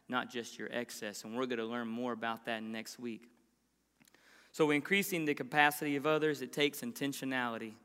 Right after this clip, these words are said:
That's the first thing I want you to know. If you're going to leave a, a legacy, that's what we've been saying for nine and a half years here. Leave a legacy. If you're going to do that, it takes intentionality.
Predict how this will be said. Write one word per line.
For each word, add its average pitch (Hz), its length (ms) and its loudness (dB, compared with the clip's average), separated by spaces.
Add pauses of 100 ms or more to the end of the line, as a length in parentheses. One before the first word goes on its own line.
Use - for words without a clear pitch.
(1200)
That's 139 200 -4
the - 80 -16
first 139 280 -2
thing 131 200 -6
I 127 40 -4
want 127 300 -6
you 127 80 -6
to 127 80 -4
know. 117 280 -6 (680)
If 120 120 -4
you're 151 140 2
going 160 280 2
to 135 280 0
leave 147 320 4
a, 127 220 2 (200)
a 127 180 6
legacy, 156 800 4 (120)
that's 160 160 -6
what 175 80 4
we've 151 160 0
been 143 140 2
saying 147 420 0
for 120 160 -6
nine 131 300 0
and 143 100 -2
a 135 40 -2
half 135 260 -2
years 113 260 -4
here. 110 300 -8 (600)
Leave 139 200 2
a 139 60 0
legacy. 123 580 -2 (1080)
If 127 100 -8
you're 165 100 6
going 165 180 4
to 143 40 2
do 151 240 2
that, 156 220 4
it 147 100 0
takes 147 300 2
intentionality. 127 920 -2